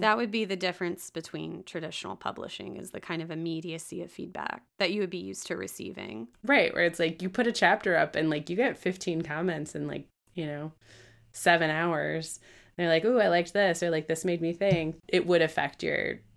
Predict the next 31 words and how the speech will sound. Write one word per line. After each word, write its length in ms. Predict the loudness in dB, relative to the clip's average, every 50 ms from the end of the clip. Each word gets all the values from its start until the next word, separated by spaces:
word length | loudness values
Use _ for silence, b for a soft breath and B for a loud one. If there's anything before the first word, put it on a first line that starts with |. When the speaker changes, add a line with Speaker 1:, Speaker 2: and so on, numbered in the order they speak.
| _ _ 0
Speaker 2:
the 100 | 0 2
way 160 | 2 0 0
that 140 | -2 -2 -4
you 100 | -2 -4
would 140 | -4 -2
write 180 | -2 -4 -4 -4
the 100 | -4 -6
rest 280 | -6 -6 -8 -8 -10 -8
of 80 | -6
it, 180 | -4 -4 -4 -4 -4
right? 280 | -4 -4 -4 -4 -4
Because 220 | -6 -4 -4 -2 -2
you're 100 | -2 -2
getting 200 | -2 -2 -2 -4
that 180 | -6 -8 -10
constant 500 | -10 -8 -6 -6 -6 -6 -6 -6 -6 -6
and 80 | -4 -6
immediate 420 | -6 -6 -6 -6 -6 -8 -8 -10
feedback. 680 | -12 -10 -10 -10 -8 -8 -10 -8 -8 -10 -12 -14 -18 -20 _ -10 0
Speaker 1:
As 200 | 2 2 2 2
opposed 360 | -2 -4 -2 -2 -2 -2 -4 -4
to, 100 | -2 -2
like, 380 | -2 -2 -4 -6 -10 -12 -20 _
Speaker 2:
writing 340 | 0 6 6 6 8 6 4
in 100 | 2 0
a 60 | 0
vacuum 460 | 2 2 2 2 0 -2 -4 -2 -2 -2
until 260 | -2 -2 -2 -2 -2
it's 180 | -2 -4 -6
just 220 | -8 -8 -8 -8 -6
out. 320 | -4 -2 0 -2 -2 -4